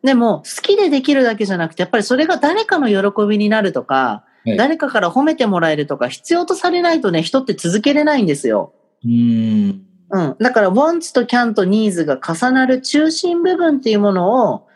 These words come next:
Speaker 1: ぜひね、探していってほしいなって思いますね。
Speaker 2: あー、なるほどね。
Speaker 1: うん。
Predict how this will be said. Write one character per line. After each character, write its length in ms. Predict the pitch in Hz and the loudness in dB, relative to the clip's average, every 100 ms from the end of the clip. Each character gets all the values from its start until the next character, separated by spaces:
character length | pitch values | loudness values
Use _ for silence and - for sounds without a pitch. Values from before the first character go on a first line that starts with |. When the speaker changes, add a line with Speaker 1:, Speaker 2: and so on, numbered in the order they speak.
| _ - | _ -2
Speaker 1:
ぜ 120 | 190 | 0
ひ 120 | 165 | 0
ね、 100 | 139 | -2
探 280 | 143 156 170 | 0 0 0
し 80 | - | 0
て 80 | 165 | -2
い 40 | |
っ 40 | 156 | 0
て 80 | |
ほ 120 | 156 156 | -2 -2
し 140 | 151 | 0
い 40 | 131 | 0
な 120 | 131 | 0
っ 40 | |
て 80 | 131 | 0
思 140 | 113 110 | -2 -2
い 40 | |
ま 140 | 107 | -4
す 120 | 104 131 | -4 -2
ね。 320 | 143 - _ _ _ _ | -2 -4 _ _ _ _
Speaker 2:
あ 40 | 95 | -8
ー、 1000 | 95 92 92 90 90 87 90 87 87 85 | -6 -6 -6 -8 -8 -10 -10 -12 -14 -16
な 100 | 90 | -16
る 80 | 87 | -16
ほ 140 | 90 | -16
ど 120 | - 85 | -16 -14
ね。 720 | 87 95 107 113 113 113 113 | -12 -6 -4 -2 -2 -2 -2
Speaker 1:
う 100 | 170 | 0
ん。 420 | 175 165 117 98 | 0 0 -2 -6